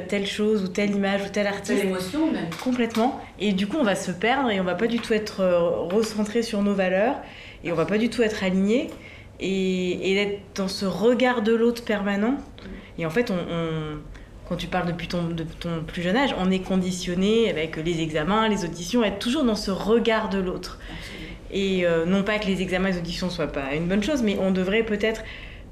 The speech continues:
Speaker 1: dès le début, je pense, et c'est aussi pour ça que j'ai voulu faire ce diplôme pour mes élèves, c'est changer le cursus, en fait, et,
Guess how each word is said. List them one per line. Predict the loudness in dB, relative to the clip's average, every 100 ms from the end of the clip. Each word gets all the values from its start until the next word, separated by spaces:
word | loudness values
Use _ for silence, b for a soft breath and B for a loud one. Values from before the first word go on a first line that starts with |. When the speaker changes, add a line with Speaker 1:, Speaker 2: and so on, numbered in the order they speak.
| -18 -10
Speaker 1:
dès | 0 4
le | 6
début, | 4 4 4
je | 2
pense, | 2 2 0
et | -2
c'est | -2
aussi | -4 -4
pour | -4
ça | 0
que | 2
j'ai | 0
voulu | -2
faire | -2 -4
ce | -6
diplôme | -2 2 2
pour | 2 0
mes | 2 2
élèves, | 4 2
c'est | 2 -4 B B -6
changer | 2 4 6
le | 4
cursus, | 2 0 -2 0 -2 0
en | 0
fait, | 2 0 0
et, | -2